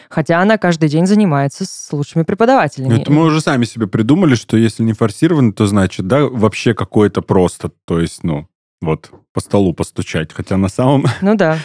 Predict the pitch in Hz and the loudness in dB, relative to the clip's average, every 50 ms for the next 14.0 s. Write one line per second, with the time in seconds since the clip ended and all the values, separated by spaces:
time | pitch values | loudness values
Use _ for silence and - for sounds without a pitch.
0 | - - - _ - - 107 - 117 110 107 110 - - 139 147 143 131 120 117 | -12 -18 -20 _ -6 -4 -2 0 0 0 0 0 0 0 2 2 2 4 4 4
1 | 120 113 107 101 98 - - 101 104 98 101 - 104 - - - 95 - 95 - | 4 4 4 2 2 0 0 0 0 0 0 -2 -2 -2 -2 -4 -4 -2 -4 -4
2 | - - 196 202 185 175 190 - 170 135 180 180 151 123 104 - - - - - | -2 0 0 2 4 4 4 4 2 2 2 2 2 0 0 -4 -10 -20 -20 -14
3 | - 104 85 - - 92 92 - - 98 98 123 127 120 - 101 - - 101 90 | -12 -12 -10 -6 -6 -6 -6 -4 -6 -4 0 0 0 0 -2 -6 -6 -4 -4 -4
4 | 90 92 101 98 98 95 92 - 98 110 143 151 - - - 107 - - - - | -2 0 0 0 0 -2 -2 -2 0 0 0 -2 -2 -2 -4 -4 -4 -6 -12 -20
5 | - _ _ _ - - - 156 - - - - - - 117 117 123 110 - - | -20 _ _ _ -6 -4 -4 -4 -4 -6 -12 -4 0 2 2 4 2 2 0 0
6 | - 113 107 - - - - - - _ _ - - - - - - - - 113 | -2 -2 -2 -2 -6 -10 -10 -16 -20 _ _ -14 -14 -12 -10 -12 -12 -2 0 2
7 | 110 113 131 131 123 - - 165 - - - - - - - - - 120 113 110 | 4 6 4 4 2 -2 -8 -12 -12 -12 -16 -12 -10 -10 -8 -2 0 2 2 2
8 | 110 104 101 95 92 87 85 - - - - _ _ - 95 87 87 87 87 87 | 2 2 0 0 0 -2 -4 -6 -12 -20 -20 _ _ -8 -4 -4 -2 -2 -2 -2
9 | 87 87 87 85 85 82 85 87 95 - - - 110 110 - 120 104 - - - | -4 -4 -4 -6 -6 -6 -8 -8 -8 -10 -8 -8 -10 -6 -4 -4 -4 -4 -2 0
10 | 135 131 120 117 113 110 107 101 98 104 - 110 98 - - - - 110 107 110 | 2 2 4 2 2 2 2 2 2 0 0 -4 -4 -4 -6 -2 0 0 2 2
11 | 104 107 123 117 104 - 98 98 123 147 - - 113 101 95 95 92 - - 107 | 2 2 2 2 2 2 2 2 2 2 2 0 0 0 0 0 -2 -4 -6 -4
12 | 101 95 92 90 90 98 98 98 104 104 107 110 104 98 101 110 107 95 - 101 | -2 0 0 0 0 0 0 2 2 2 0 0 0 2 2 2 2 2 2 2
13 | 104 104 - - 95 98 98 98 107 147 196 - - - 113 98 95 92 92 | 0 0 0 0 0 0 0 2 2 0 0 0 0 0 0 2 2 2 0